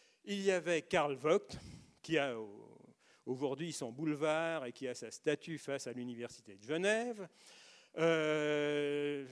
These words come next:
Karl Vogt était un élève d'Agassiz, un scientifique neuchâtelois créationniste émigré aux États-Unis. Mais Karl Vogt était socialiste, matérialiste, ami de Bakounine,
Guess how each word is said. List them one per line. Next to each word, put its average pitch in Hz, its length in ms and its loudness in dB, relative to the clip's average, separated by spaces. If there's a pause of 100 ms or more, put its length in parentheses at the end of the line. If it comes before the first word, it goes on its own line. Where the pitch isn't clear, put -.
Karl 185 220 4
Vogt 180 360 2
était 151 240 0
un 139 160 -2
élève 156 420 -2
d'Agassiz, 160 880 -2 (300)
un 123 720 -8
scientifique 160 760 -4 (280)
neuchâtelois 143 840 0
créationniste 147 800 -2
émigré 127 340 -6
aux 117 120 -8
États-Unis. 160 720 -6 (800)
Mais 165 200 2
Karl 160 220 4
Vogt 165 260 -2
était 127 220 -6
socialiste, 170 760 0
matérialiste, 156 920 -4
ami 165 280 -2
de 117 460 -6
Bakounine, 147 720 -2